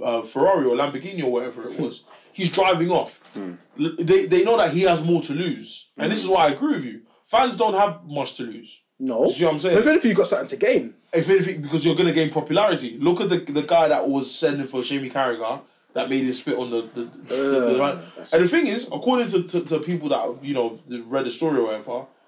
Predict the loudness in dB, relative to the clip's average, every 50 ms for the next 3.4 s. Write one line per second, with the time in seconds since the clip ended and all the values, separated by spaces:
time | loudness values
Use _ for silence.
0 | _ -4 -2 0 0 0 0 -2 0 2 2 2 2 2 0 -4 -6 -6 -6 -8
1 | _ _ _ -12 -6 0 2 4 4 4 2 -2 -4 -6 -6 -8 -6 -6 -8 -8
2 | -10 -10 -8 -8 -8 -8 -8 -6 -6 -6 -4 -4 -6 -6 -4 -2 -4 -4 -4 -4
3 | -2 0 0 0 0 -2 -8 -18